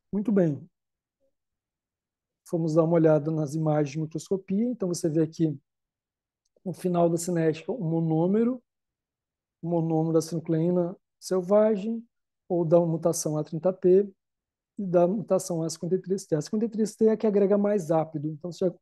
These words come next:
consegue observar, você vê um pequeno aumento aqui da leitura de flavina, mas na microscopia você consegue já observar a formação de algumas fibras. Mas o interessante, quando você incuba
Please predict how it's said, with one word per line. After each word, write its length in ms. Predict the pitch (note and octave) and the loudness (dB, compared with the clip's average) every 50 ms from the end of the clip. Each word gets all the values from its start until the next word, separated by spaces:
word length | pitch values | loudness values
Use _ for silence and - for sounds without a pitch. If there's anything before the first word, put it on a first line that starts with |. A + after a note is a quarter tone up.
| _ - | _ -14
consegue 420 | A3 - - F3 E3 G3+ G#3+ C4 - | -8 -4 -2 -2 -2 -2 -4 -6 -6
observar, 760 | F3 D#3 - - F#3+ F3 D#3 C#3 D3+ D#3 D#3 E3+ F#3 - - _ _ _ _ _ _ _ _ _ _ _ _ _ _ _ | -6 -6 -4 -2 -2 -2 0 2 2 4 4 4 2 0 -6 _ _ _ _ _ _ _ _ _ _ _ _ _ _ _
você 120 | - - G3+ D#3+ | -14 -8 -4 -2
vê 80 | E3 | -2
um 40 | F3 | -2
pequeno 320 | D#3 - - A#3 A#3+ C4 B3 | -2 -2 -2 0 0 2 2
aumento 540 | A3+ G3+ F#3+ F3+ F3 F3+ F#3 F#3+ E3+ - | 4 4 4 4 4 4 4 2 2 0
aqui 160 | E3+ - - E3+ | -2 -2 0 0
da 80 | E3 | 2
leitura 340 | D#3+ D#3+ D#3 D#3+ - D#3+ D#3+ | 2 2 0 -2 -2 -4 -4
de 140 | D#3 - D#3 | -4 -6 -6
flavina, 600 | - - D#3+ C#3+ C3 D3 D#3+ E3+ F3+ G3 G3+ G3 _ _ _ _ _ _ - | -2 -2 -2 -2 -2 -2 -2 -2 0 -2 -2 -4 _ _ _ _ _ _ -6
mas 120 | D#3+ D3 | -4 -2
na 60 | E3 | -2
microscopia 720 | E3 E3+ E3+ F3 E3+ - - F#3 E3 - - E3 E3+ F3 | -2 0 0 -2 -2 -2 -2 -4 -4 -2 0 2 2 2
você 120 | F3 - G3+ | 2 0 -4
consegue 280 | - F#3 - F3+ E3 | -6 -6 -4 -2 -2
já 60 | F3+ | -2
observar 420 | F3+ D#3 - - F3 C#3+ D3+ D#3 D#3 | -2 -2 -2 -4 -2 0 2 2 2
a 20 | |
formação 380 | D#3 - F3 E3 E3 D#3+ F3 D#3+ | 0 0 -4 -4 -4 -4 -4 -4
de 60 | D#3+ | -4
algumas 320 | D#3+ D3+ D#3+ E3 E3+ E3 | -4 -4 -4 -6 -6 -8
fibras. 520 | - - - D#3 C#3+ C3+ C#3 C3+ - - _ _ _ _ _ _ _ _ _ _ _ | -10 -8 -6 -4 -4 -4 -6 -8 -10 -12 _ _ _ _ _ _ _ _ _ _ _
Mas 100 | - E3+ | -2 -2
o 40 | G3+ | 0
interessante, 680 | G#3 A3 A#3 G#3+ G3+ - - - G#3 A#3+ C4 B3+ - - | 2 2 4 4 4 4 2 0 0 0 -2 -4 -4 -6
quando 160 | - A3+ A3+ | -4 -2 -2
você 220 | A3+ A3 - A3+ A3 | -2 -2 -2 -2 -2
incuba 560 | G3+ - - F#3+ F#3 E3 E3 E3 D3+ - | -4 -2 0 0 2 4 4 2 0 -2